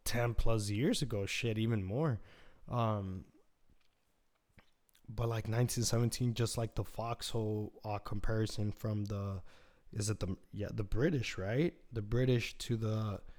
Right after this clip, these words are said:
to the Germans. And it was like, yo, it, it's so fucking crazy how just more advanced they were. But, um, like, you always improve your foxhole. So your life,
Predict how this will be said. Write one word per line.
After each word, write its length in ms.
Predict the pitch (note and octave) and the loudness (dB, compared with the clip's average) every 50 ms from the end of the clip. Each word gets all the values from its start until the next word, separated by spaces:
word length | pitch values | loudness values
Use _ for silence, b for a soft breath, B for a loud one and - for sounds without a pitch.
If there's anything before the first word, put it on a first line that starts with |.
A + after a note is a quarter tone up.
| b b b b b b b - | b b b b b b b 2
to 140 | - - | 6 6
the 120 | G#2 G#2 G2+ | 8 8 6
Germans. 640 | F#2 - A2+ G#2 A#2 C3+ D#3 C#3+ A#2 G#2+ G2+ - | 2 0 0 2 4 6 8 8 8 6 4 2
And 80 | G2 G#2+ | 0 0
it 60 | G#2 | 0
was 160 | G2+ G2 - | -2 -2 -4
like, 200 | F2 E2+ F2+ - | -6 -8 -8 -10
yo, 200 | - - G2+ G#2+ | -10 -10 -8 -8
it, 160 | G2 F#2 F#2+ G2 - - - | -6 -8 -8 -10 -14 -14 -10
it's 180 | - G#2 G2+ - | -8 -8 -6 -6
so 220 | - - A2 G#2 | -4 -2 -2 0
fucking 360 | - - G#2+ G2+ - G2+ G2 | 0 -2 -4 -4 -4 -6 -8
crazy 500 | - - - A2 A2+ A2+ A2 G2+ G#2 G#2 | -8 -6 -2 2 2 2 2 2 0 -2
how 380 | F#2+ G#2 G#2 G#2 G2+ G2+ G2+ - B B B B B B B B B B B - | -2 -4 -4 -6 -6 -6 -8 -10 B B B B B B B B B B B -2
just 320 | - A2 G2+ - - - - - _ - _ _ _ _ _ _ _ _ _ _ _ _ _ _ _ _ _ | 0 2 2 0 -2 -6 -8 -16 _ -20 _ _ _ _ _ _ _ _ _ _ _ _ _ _ _ _ _
more 340 | - A2+ A2+ A#2+ A#2+ A2+ A2 | -6 -4 0 0 2 2 2
advanced 540 | G#2+ G2+ G2 G#2+ A2 A#2+ A#2+ A2+ G#2 - - | 0 0 0 2 2 4 4 2 2 0 -2
they 120 | G#2 G2+ | 0 0
were. 340 | G2 F#2+ A2 B2+ D3+ D3 B2+ | 0 0 0 2 2 2 2
But, 460 | A2 G2+ G2 G#2+ G#2 G#2 G#2 G2+ - - - b b b b b b b b b b b b - | 0 -2 -4 -4 -4 -2 -4 -4 -6 -10 -14 b b b b b b b b b b b b -4
um, 400 | A2+ A2+ A2 G#2 G#2 G#2 G2+ - - _ _ _ _ _ _ _ _ _ _ _ _ _ _ _ _ _ _ _ _ _ _ _ _ _ _ _ _ _ - - - | -2 -2 0 -2 -2 -6 -8 -12 -14 _ _ _ _ _ _ _ _ _ _ _ _ _ _ _ _ _ _ _ _ _ _ _ _ _ _ _ _ _ -16 -10 -4
like, 160 | - A#2+ G#2 | -2 -2 0
you 140 | B2+ B2 - | 0 -2 -4
always 520 | - - C3 C#3 C#3 C3+ B2+ B2 A#2 - | -6 -4 2 8 10 10 10 10 8 2
improve 340 | A#2 G#2+ - - A#2 A2+ G#2+ | 0 10 12 12 12 12 12
your 100 | G#2+ G#2+ | 10 2
foxhole. 600 | G#2 - A#2 A#2 A2+ A2 - - - A2 G#2 G#2 | 0 0 -2 -4 -4 -4 -6 -6 -6 -6 -6 -6
So 560 | G#2+ - - - A#2 A2+ A2+ A2+ A2 A2 G#2+ - _ _ _ _ _ _ _ - | -8 -8 -6 -6 -6 -4 -4 -6 -6 -6 -8 -10 _ _ _ _ _ _ _ -12
your 280 | A#2+ A2+ A#2 B2 B2 | -6 -4 -2 -2 -2
life, 640 | A#2 A2 A2 B2 B2+ A#2 A2+ G#2+ G2+ - - - - | -4 -4 -4 -4 -2 -2 -2 0 0 -2 -2 -4 -4